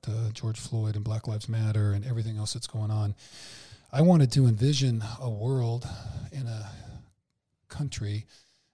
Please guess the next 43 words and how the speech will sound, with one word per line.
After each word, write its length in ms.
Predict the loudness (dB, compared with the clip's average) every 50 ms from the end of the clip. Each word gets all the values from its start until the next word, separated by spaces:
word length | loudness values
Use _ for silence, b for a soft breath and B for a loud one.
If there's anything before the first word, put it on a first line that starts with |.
| B -10
uh, 200 | -6 -4 -2 -2
that 160 | -2 -2 -2
was 120 | -2 -2 0
more 160 | 2 4 4
united. 480 | 4 4 4 4 4 2 2 0 -2 0
So 120 | 2 4
I'm 80 | 4 6
gonna 140 | 6 6
invite 260 | 6 4 2 0 0 0
you 80 | 0
guys 180 | 0 0 -2 -2
to 80 | -2 -2
do 140 | 0 0 -2
this. 160 | -2 -2 -4
So 320 | -2 0 0 2 2 0
this 240 | 0 0 0 0 0
is 140 | 0 0 -2
an 80 | -2
affirmation 580 | -2 -2 -4 -4 -6 -4 -4 -2 -4 -4 -4 -4
process 440 | -4 -2 -2 -2 -4 -4 -6 -8 -8
that 140 | -8 -8 -6
we 140 | -6 -4
use. 400 | -4 -2 0 0 0 0 0 -2 -6 B B B B B B B B B
We 80 | -8 -6
combine 440 | -4 -4 -2 0 0 0 0 -2 -2
affirmations 580 | -4 -4 -4 -4 -2 -2 0 -2 -2 -4 -4
and 100 | -4 -2
visualizations 800 | -2 -2 -2 -2 -2 -4 -2 -2 -2 -2 -4 -4 -4 -6 -4 -4
in 80 | -2 -2
our 60 | -2
mental 240 | 0 0 0 -2 -2
prep 280 | -4 -4 -6 -6 -6 -6
work. 220 | -10 -10 -8 -6
So 180 | -4 -2 0 0
the 120 | 0 2
affirmations 540 | 0 0 0 0 0 0 0 0 0 -2 -2
I'd 140 | -2 0 0
like 180 | -2 -2 -2
you 60 | -2
guys 160 | -2 -2 -2 -2
to 80 | -4 -2
write, 260 | 0 0 0 0 0
and 200 | -2 -4 -6